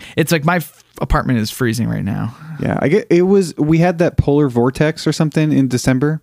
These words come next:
Speaker 1: I forget.
Speaker 2: It was right, I think it was, like, right as I was finishing tour
Speaker 1: Yeah.
Speaker 2: before the holidays.
Speaker 1: Yes, uh, yes, I remember that. <clears throat>
Speaker 2: But
Speaker 1: Yeah,
Speaker 2: it's
Speaker 1: well
Speaker 2: col-, it's colder now than it was then.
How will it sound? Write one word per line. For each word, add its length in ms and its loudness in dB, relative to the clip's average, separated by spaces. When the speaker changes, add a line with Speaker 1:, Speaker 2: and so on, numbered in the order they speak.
Speaker 1:
I 80 -4
forget. 400 -8
Speaker 2:
It 140 0
was 260 0
right, 480 0
I 60 0
think 140 0
it 40 4
was, 160 2
like, 260 0
right 220 2
as 100 0
I 120 4
was 220 2
finishing 420 0
tour 520 0
Speaker 1:
Yeah. 160 -2
Speaker 2:
before 240 0
the 60 0
holidays. 480 0
Speaker 1:
Yes, 240 -6
uh, 280 -6
yes, 360 -12
I 60 -6
remember 260 -8
that. 160 -14
<clears throat> 0 -
Speaker 2:
But 80 -12
Speaker 1:
Yeah, 680 -6
Speaker 2:
it's 100 2
Speaker 1:
well 20 -2
Speaker 2:
col-, 160 2
it's 120 -4
colder 220 2
now 160 2
than 120 2
it 20 4
was 160 4
then. 300 0